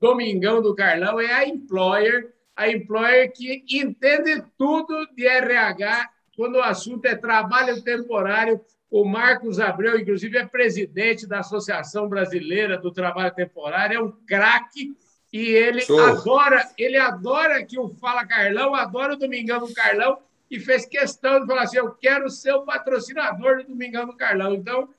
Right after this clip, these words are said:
Speaker 1: eu, eu não
Speaker 2: Perfeito.
Speaker 1: falei até agora. O, então é o seguinte, e aí, já me dá outro gancho, falando da Employer, falando de gente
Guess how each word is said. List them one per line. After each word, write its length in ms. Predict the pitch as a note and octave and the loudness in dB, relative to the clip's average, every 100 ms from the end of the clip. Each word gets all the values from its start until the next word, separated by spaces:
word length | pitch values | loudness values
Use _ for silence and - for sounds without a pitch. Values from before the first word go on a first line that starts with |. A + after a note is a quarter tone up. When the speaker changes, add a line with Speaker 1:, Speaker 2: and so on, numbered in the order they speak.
| _ | _
Speaker 1:
eu, 180 | - B3 C4+ B3+ | -6 -4 -4 -2
eu 200 | A#3 C4 | 0 0
não 100 | C#4+ | 2
Speaker 2:
Perfeito. 200 | - B3+ | 4 4
Speaker 1:
falei 260 | A#3 B3+ | 6 6
até 220 | B3+ - | 6 4
agora. 520 | C4+ B3 F3+ E3 C3 - | 2 2 0 -2 -2 -6
O, 160 | B3+ B3 | -2 -2
então 260 | B3 A#3 D4 | -2 -4 2
é 160 | D#4 D4 | 6 6
o 40 | |
seguinte, 520 | - A3 F#3+ F#3 F#3 - | 4 -2 2 2 0 -10
e 80 | D#4+ | -4
aí, 540 | D#4+ C#4 F#4 D#4+ - _ _ | -2 -2 -2 -2 -4 _ _
já 240 | G3 D4+ F#4+ | -4 -2 -2
me 140 | G4 | -4
dá 200 | D#4+ C#4+ | -2 0
outro 460 | C#4 D#4+ G#4+ E4 C4+ | 2 0 -2 -8 -8
gancho, 300 | G#3 A3+ F#3 | -4 -4 -4
falando 360 | A3+ B3 C#4+ C#4 | -6 -2 -2 -2
da 120 | A#3 | -4
Employer, 640 | F3 F3 G3 G#3 F3 D3 | -4 -2 2 2 0 -6
falando 360 | G3 G3+ A#3 A3 | -4 -4 -2 -6
de 140 | F3+ | -8
gente 640 | C#3+ C3+ F#3 E3+ - D#3+ | -10 -6 -4 -4 -8 -18